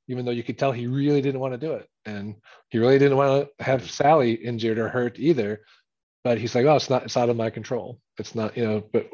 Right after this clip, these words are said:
Speaker 1: but it really is. So, yeah, that was,
Speaker 2: Right.
Speaker 1: that was, it was a good scene. And again, Noho Hank, the actor, I don't know his name.
Speaker 2: Anthony Carrigan.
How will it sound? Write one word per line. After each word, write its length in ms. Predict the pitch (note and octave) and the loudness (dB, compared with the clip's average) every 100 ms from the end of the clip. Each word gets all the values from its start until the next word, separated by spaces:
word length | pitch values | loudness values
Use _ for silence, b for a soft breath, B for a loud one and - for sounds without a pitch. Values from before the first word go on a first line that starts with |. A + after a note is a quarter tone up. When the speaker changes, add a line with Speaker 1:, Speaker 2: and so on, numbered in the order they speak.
| - | -8
Speaker 1:
but 120 | B2+ A2 | -4 2
it 40 | |
really 280 | A#2 G#2+ G2+ | 4 4 2
is. 220 | F#2 G2+ | -2 -6
So, 320 | - G#2+ G2+ - B B B _ | -2 -2 -4 -10 B B B _
yeah, 80 | B2 | 2
that 100 | B2+ | 4
was, 120 | C3 | 4
Speaker 2:
Right. 60 | C#3 | 4
Speaker 1:
that 120 | C#3 | 4
was, 160 | C#3 B2 | 4 2
it 120 | C#3+ | 0
was 120 | D3+ | 2
a 40 | C3+ | 2
good 180 | C#3 A#2+ | 0 0
scene. 440 | C3+ G#2 G#2+ A#2+ | -4 -6 -8 -10
And 260 | B2 A2 A#2 | -8 -6 -4
again, 280 | A2+ A#2 G#2+ | 0 0 2
Noho 260 | A#2 A#2+ | 2 2
Hank, 280 | A2 A#2 G#2+ - | 0 -2 -4 -4
the 120 | A#2+ G#2+ | 0 2
actor, 320 | A#2+ - A2 | 0 0 0
I 40 | |
don't 160 | A#2+ A#2 | 0 0
know 80 | A#2 | -4
his 160 | A2 | -4
name. 340 | A2+ A#2 E3 E3+ _ _ - | -6 -8 -8 -10 _ _ 0
Speaker 2:
Anthony 320 | A2 A2+ A2 | 2 2 0
Carrigan. 520 | - D2 C2 C2 F2 | 0 -4 -4 -8 -10